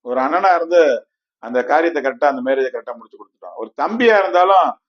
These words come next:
அக்காவுக்கு சிறப்பா செஞ்சுட்டான்பா, அந்த மாதிரி அவன், அவன் செஞ்சுட்டான். அதுதான் இவங்க எதிர்பார்க்கறது. இதை நம்ம கடன் வாங்கியாச்சும் அதை செஞ்சு முடிச்சுட்டாலும் அந்த இடத்துல வந்து அதை விட்டு கொடுக்கலல்ல. அவங்களுக்குள்ள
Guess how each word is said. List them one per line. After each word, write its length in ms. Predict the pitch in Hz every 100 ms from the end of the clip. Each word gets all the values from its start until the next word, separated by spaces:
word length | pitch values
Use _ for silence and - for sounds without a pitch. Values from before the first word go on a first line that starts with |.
| _ -
அக்காவுக்கு 420 | 151 185 180 160
சிறப்பா 260 | 160 160 170 160
செஞ்சுட்டான்பா, 480 | 131 127 117 107 92 _ _ _ _ _ _ _ _ _ _ _ _ _ 147
அந்த 120 | 151 175
மாதிரி 160 | 220 202 156
அவன், 180 | 151 151
அவன் 260 | 139 147 143
செஞ்சுட்டான். 400 | 202 226 226 185
அதுதான் 300 | 170 190 233 208
இவங்க 200 | 175 160 165
எதிர்பார்க்கறது. 520 | 202 170 147 123 104 131
இதை 80 | 147
நம்ம 240 | 147 139 127 -
கடன் 240 | 156 208 208
வாங்கியாச்சும் 400 | 196 208 214 202
அதை 80 | 170
செஞ்சு 180 | 185 214 -
முடிச்சுட்டாலும் 440 | 190 - 175 170
அந்த 100 | 160
இடத்துல 220 | 160 190 175 160
வந்து 160 | 180 170 151 - _ _ 147
அதை 100 | 147
விட்டு 140 | 196 254
கொடுக்கலல்ல. 480 | 226 202 190 170 180 160 - _ _ _ _ _ _ 135
அவங்களுக்குள்ள 380 | 156 190 233